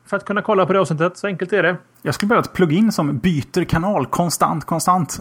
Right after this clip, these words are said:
Speaker 2: Så att när jag inte är hemma så, så känns det ändå som för, för min fästmö att jag är hemma och sitter och zappar mellan kanaler okontrollerat.
Speaker 1: S-, visst är det så. E P G heter det. Electron-
Speaker 2: Electronic Programming
Speaker 1: Program, ja.
Speaker 2: Guide.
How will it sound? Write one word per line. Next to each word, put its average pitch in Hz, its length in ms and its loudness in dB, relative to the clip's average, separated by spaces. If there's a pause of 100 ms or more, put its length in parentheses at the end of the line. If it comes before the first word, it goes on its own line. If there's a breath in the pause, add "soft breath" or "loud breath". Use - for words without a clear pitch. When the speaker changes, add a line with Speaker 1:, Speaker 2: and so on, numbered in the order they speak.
Speaker 2:
Så - 160 0
att 143 120 -2
när 160 120 2
jag 165 140 4
inte 202 160 2
är 143 40 2
hemma 156 460 4
så, 175 320 0
så 165 140 0
känns - 440 -2
det 190 80 0
ändå 151 140 2
som 131 260 0 (300 loud breath)
för, - 240 -2
för 151 140 -4
min 147 100 2
fästmö 143 340 2
att 123 140 0
jag 135 140 6
är 120 40 4
hemma 120 260 2
och 117 80 2
sitter - 220 -4
och 123 80 -2
zappar - 380 0
mellan 131 260 2
kanaler 143 560 2
okontrollerat. - 760 0 (800 loud breath)
Speaker 1:
S-, - 180 -8
visst 143 260 0
är 160 40 4
det 135 60 2
så. 165 280 2
E 277 180 6
P - 180 4
G 160 180 6
heter 127 240 0
det. 123 120 -6 (600)
Electron- 156 180 4
Speaker 2:
Electronic 135 600 4 (220)
Programming 139 500 2
Speaker 1:
Program, 135 460 2
ja. 139 80 2
Speaker 2:
Guide. - 440 0